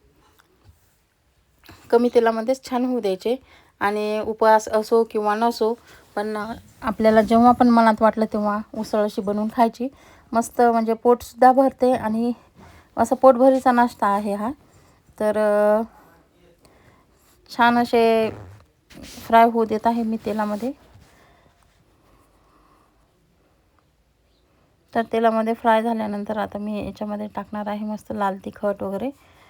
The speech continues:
आणि उपवास, अ, असो किंवा नसो, पण बाकीच्या गोष्टी याच्यामध्ये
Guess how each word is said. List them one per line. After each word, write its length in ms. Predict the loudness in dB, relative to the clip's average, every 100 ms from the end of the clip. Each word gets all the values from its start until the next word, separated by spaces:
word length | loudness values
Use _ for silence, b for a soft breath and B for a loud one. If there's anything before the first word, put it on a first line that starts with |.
| b b b
आणि 640 | -6 -4 -4 -4 -4 -6 -8 -14 _ _ -14
उपवास, 460 | -2 0 0 0
अ, 320 | 0 2 0 -4 _ _ -6
असो 300 | -2 2 0
किंवा 300 | 0 0 2
नसो, 380 | 2 0 -2
पण 320 | -4 -8 -6 0
बाकीच्या 520 | -2 -2 -2 0 0
गोष्टी 380 | 0 -2 -6 -8 B B B -6
याच्यामध्ये 380 | -2 0 0